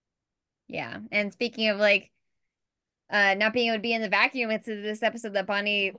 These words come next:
learns that Maya's here, which I'm like, "Yeah, that, that, that news was gonna go around." <laughs> Like, there's no way it wasn't, like, you, if Biscuits hadn't said any-, anything, someone else would have. It's a shock it took this long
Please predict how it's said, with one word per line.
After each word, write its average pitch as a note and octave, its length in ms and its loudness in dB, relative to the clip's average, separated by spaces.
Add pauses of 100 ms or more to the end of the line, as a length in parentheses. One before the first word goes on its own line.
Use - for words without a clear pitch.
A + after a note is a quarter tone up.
learns G3+ 280 -2
that F#3+ 220 0
Maya's G3 380 2
here, A3 540 2 (120)
which G#3 160 -8
I'm G3+ 80 -6
like, G3 220 -2
"Yeah, F#3 240 4
that, A3+ 240 4 (160)
that, D4 260 4 (280)
that C#4+ 200 0
news D#4+ 200 -2
was C4+ 120 -6
gonna B3+ 220 -2
go A3+ 220 0
around." G3+ 540 0 (100)
<laughs> - 100 -8
Like, B3+ 360 0
there's B3 260 -4
no A#3+ 200 -8
way A#3 180 0
it G3+ 60 -4
wasn't, G3+ 320 -4
like, G3 260 -4 (560)
you, A3+ 160 -4
if A#3 220 2
Biscuits C4+ 340 2
hadn't A#3+ 260 2
said A#3 180 0
any-, A3 300 -2
anything, G#3 480 -4
someone F#3+ 260 -2
else F3 200 -2
would D3+ 160 -6
have. A2 240 -8 (640)
It's - 120 -14
a G#3+ 40 -12
shock F#3 360 0
it F3 100 -8
took F#3 160 -10
this E3+ 160 -14
long D#3 340 -10